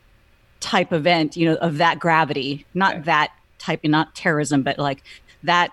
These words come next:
Speaker 1: big of an event is happening in twenty twenty that's gonna shake all of society, you know, and it really is, that's what's going on. I guess, well, before we talk about what else is ahead, I don't know if, if you guys feel this way, but I just think that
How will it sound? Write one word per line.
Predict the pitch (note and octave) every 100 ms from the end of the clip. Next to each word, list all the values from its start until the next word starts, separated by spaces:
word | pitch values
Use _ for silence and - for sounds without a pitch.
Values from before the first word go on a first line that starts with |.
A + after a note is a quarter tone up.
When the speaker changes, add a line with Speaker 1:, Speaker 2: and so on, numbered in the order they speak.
| D3
Speaker 1:
big | E3+
of | D#3
an | D3+
event | C#3 D3+ C#3+ D3
is |
happening | D3+ D#3+ - D3
in | C#3
twenty | - D#3 C#3+
twenty | C#3 D#3+ C#3+ C3+
that's | C3+
gonna | - C#3
shake | C3+ D#3 D3
all | E3+
of | E3
society, | - - - D#3+
you |
know, | D#3
and | D#3+
it | F3 - F3
really | G#3 F#3 F3
is, | F#3 - _ -
that's | D#3 -
what's | D3
going | - D3 C#3
on. | D#3 D#3+ D3 D3 - - - _ _
I | A3+
guess, | C4 -
well, | - G3 F#3 - -
before | C4+ F4
we | E4+
talk | D4+ D#3+ -
about | - E3+ - E3+
what | F3+
else | F3 F3+
is | E3
ahead, | F3 F3 D#3+ D#3+ - - - -
I | A#3
don't | C4+
know | C4+ B3
if, | -
if | - F#3+ G3+
you | G#3+
guys | G#3+ G#3+
feel | - F#3+
this | F3+ -
way, | F3
but | E3+ E3 - -
I | F3+
just | A#3 A3 -
think | G3 F3+
that | F#3 E3 - -